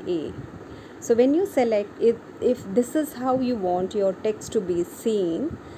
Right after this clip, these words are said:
then you have to select whichever one you likes, like, you select that. That effect will be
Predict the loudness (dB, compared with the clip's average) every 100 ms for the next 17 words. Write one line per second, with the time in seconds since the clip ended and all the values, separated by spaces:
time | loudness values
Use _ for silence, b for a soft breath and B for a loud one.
0 | B 2 4 4 2 -2 -4 -2 -2 0
1 | -2 -4 -2 -2 2 2 4 2 0 -2
2 | -2 -2 -2 -2 -4 -10 -16 -12 -4 0
3 | 2 0 -2 -8 -8 -4 -4 0 0 0
4 | -4 -8 -8 -8 -10 B B B -6 -2
5 | -2 -4 -12 -10 -8 -2 0 0 -2 -14
6 | -4 0 0 -2 -4